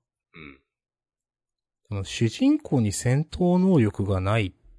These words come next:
Speaker 2: て、
Speaker 1: うん。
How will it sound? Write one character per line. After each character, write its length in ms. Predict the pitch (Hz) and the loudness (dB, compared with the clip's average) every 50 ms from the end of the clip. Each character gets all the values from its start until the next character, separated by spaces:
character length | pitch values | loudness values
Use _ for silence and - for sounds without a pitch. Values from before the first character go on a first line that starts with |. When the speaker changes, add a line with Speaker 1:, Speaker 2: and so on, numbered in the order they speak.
| _ _ _ _ _ _ _ _ _ _ _ _ _ _ _ _ _ _ - | _ _ _ _ _ _ _ _ _ _ _ _ _ _ _ _ _ _ -6
Speaker 2:
て、 320 | 107 98 90 85 82 - _ _ _ _ _ _ _ _ _ _ _ | -4 -4 -4 -4 -6 -10 _ _ _ _ _ _ _ _ _ _ _
Speaker 1:
う 80 | - 101 | -12 -10
ん。 240 | 95 90 85 85 | -10 -10 -10 -12